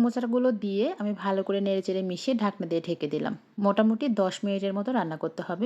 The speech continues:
medium to high হিটে। এর মাঝেই কিন্তু কলার মোচাগুলো খুব সুন্দরভাবে সেদ্ধ হয়ে যাবে। আমি একটু হাত দিয়ে চেক করে নিচ্ছি, দেখলাম যে খুব ভালো করে কলার মোচাটা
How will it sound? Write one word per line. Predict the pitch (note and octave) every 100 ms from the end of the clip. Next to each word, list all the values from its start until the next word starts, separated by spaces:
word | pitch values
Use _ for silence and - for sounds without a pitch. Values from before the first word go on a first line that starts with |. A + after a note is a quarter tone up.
| B3
medium | F3+ F3 E3
to | F3 D#3+
high | D3 D3+
হিটে। | C#3+ C#3 - _ _ _ _ _ _ _ _ _ - - _ G3+
এর | G#3+
মাঝেই | A3 A3 B3 B3
কিন্তু | A#3+ D4+ C#4+
কলার | G3+ F#3+ F#3+
মোচাগুলো | F3 F#3+ A3 D4
খুব | - A#3 -
সুন্দরভাবে | A#3+ A3+ G#3+ G3 E3+ -
সেদ্ধ | D#3 D#3
হয়ে | D#3+ D#3
যাবে। | C#3+ - - _ _ _ _ _ - - -
আমি | G3+ G#3+
একটু | G#3+ A#3+
হাত | G#3 G3
দিয়ে | G#3 G3+
চেক | E3+ -
করে | G3 G#3
নিচ্ছি, | G#3 - D4+ F#4+ A3
দেখলাম | F#3 G3 G3+
যে | G3+
খুব | G#3+ F#3+
ভালো | F#3 F3 F3
করে | G#3 C#4+
কলার | G#3 F#3 F3
মোচাটা | E3 F3+